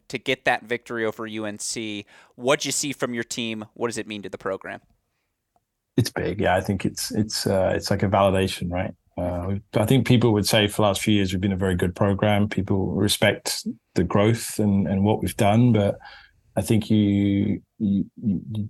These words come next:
Speaker 2: do need to have those signature victories where people say, "Yeah, it's, it's more than just, like, they're pretty tough to play," you know, or they give a good effort.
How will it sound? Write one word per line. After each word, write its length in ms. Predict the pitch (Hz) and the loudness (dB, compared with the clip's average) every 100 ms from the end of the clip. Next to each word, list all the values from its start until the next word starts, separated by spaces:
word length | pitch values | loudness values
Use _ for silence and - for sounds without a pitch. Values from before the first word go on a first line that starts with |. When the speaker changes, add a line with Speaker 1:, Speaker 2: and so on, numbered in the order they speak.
| - | 0
Speaker 2:
do 160 | 123 120 | 4 4
need 220 | 117 110 | 4 2
to 80 | 101 | 2
have 220 | 110 104 | 0 0
those 220 | 107 101 | -2 0
signature 440 | 110 110 104 - | 0 0 -2 -2
victories 600 | 90 120 - 107 104 92 | 0 -2 0 2 2 2
where 160 | 95 95 | 0 -2
people 360 | - 107 104 98 | 2 2 2 0
say, 480 | - 95 95 95 | 2 2 2 4
"Yeah, 240 | 95 90 92 | 4 4 2
it's, 180 | 90 107 | 0 -2
it's 220 | 92 - | -2 4
more 260 | 120 113 | 6 6
than 160 | 104 98 | 6 4
just, 320 | 90 95 - | 2 0 0
like, 480 | 87 87 - - - _ _ _ - | 2 0 -2 -14 -20 _ _ _ -6
they're 100 | 98 | -2
pretty 260 | - 95 | 0 0
tough 300 | 90 - 95 - | 2 2 0 -2
to 80 | |
play," 380 | 92 - 85 78 | -4 0 2 0
you 120 | 85 | -2
know, 180 | 92 92 | 0 0
or 60 | 90 | 0
they 100 | 90 | 0
give 220 | 90 92 | 0 0
a 40 | 87 | 0
good 180 | 95 | 0
effort. 380 | 92 87 - - | 0 0 -2 -6